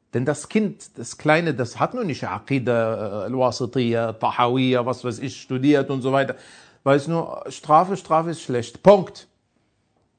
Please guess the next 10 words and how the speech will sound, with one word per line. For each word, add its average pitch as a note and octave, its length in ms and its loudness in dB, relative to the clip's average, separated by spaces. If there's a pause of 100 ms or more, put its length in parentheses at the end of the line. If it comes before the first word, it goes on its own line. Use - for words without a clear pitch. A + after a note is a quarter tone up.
(2000)
Da G3+ 480 8
es F#3 240 4
das D#3+ 280 4
noch C#3 180 2
nicht D3 220 -2
versteht, A3 600 -2
dass C#3 240 -2
Strafen D3 840 2 (400)
nötig A3+ 640 4
sind, A#2+ 520 -2